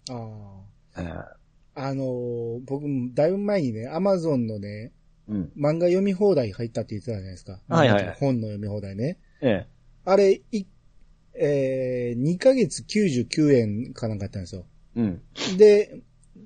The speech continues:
Speaker 1: 自動解約、解約っていうか、自動継続はされないって書いてたんですよ。あったんですよ。
Speaker 2: ええ。
Speaker 1: だから、その、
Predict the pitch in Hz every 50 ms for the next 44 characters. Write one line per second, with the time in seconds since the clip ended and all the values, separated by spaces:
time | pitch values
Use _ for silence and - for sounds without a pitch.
0 | - - 165 139 143 165 180 180 240 247 247 226 - - - 262 262 240 202 160
1 | 117 - - 120 113 110 110 120 - _ _ - 196 - - - - - - -
2 | - - 202 180 156 123 123 107 117 104 117 107 107 117 123 135 147 175 196 190
3 | 190 - 262 262 233 170 - - 117 107 - - 208 254 262 254 208 139 110 110
4 | 107 107 95 - 110 95 87 - - 98 92 - - _ _ - - 180 143 113
5 | 101 92 - 101 90 - _ _ _ _ _ _ _ _ _ _ _ _ _ _
6 | - - 185 160 139 120 117 - - - - - _ - - 156 143 139 135 131
7 | 127 127 127 127 127